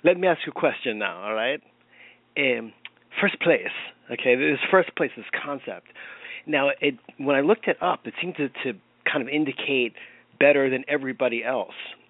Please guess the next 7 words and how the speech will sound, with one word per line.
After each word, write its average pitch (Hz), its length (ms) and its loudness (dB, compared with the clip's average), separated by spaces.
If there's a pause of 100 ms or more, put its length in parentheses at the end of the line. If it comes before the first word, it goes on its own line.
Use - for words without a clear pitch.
Um, 113 400 -6 (680)
now, 131 440 2 (100)
but 139 120 2 (100)
we're 131 100 2
watching 135 380 4
the 113 40 -6
Mets. 123 300 -4